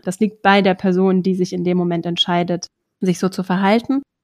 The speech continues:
Was wären denn Ideen für Worte, um das anzusprechen, vielleicht aber auch für die Reaktionen in der Situation?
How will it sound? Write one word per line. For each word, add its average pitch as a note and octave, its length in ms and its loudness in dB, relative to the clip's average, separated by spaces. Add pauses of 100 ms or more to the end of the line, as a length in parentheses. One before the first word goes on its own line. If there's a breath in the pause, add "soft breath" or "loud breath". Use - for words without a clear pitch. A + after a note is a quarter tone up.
(200)
Was G3 160 -2
wären A3 200 4
denn A3+ 160 0
Ideen G#3 500 0
für G3 280 -6
Worte, G#3 280 -2
um F3+ 100 -4
das F3+ 140 -4
anzusprechen, G#3+ 840 -2
vielleicht F#3+ 300 2
aber F3+ 160 -4
auch F#3 120 -4
für - 100 -8
die F#3+ 60 -4
Reaktionen G3+ 580 -4
in F#3 140 -2
der F3+ 160 -2
Situation? G#3+ 920 -6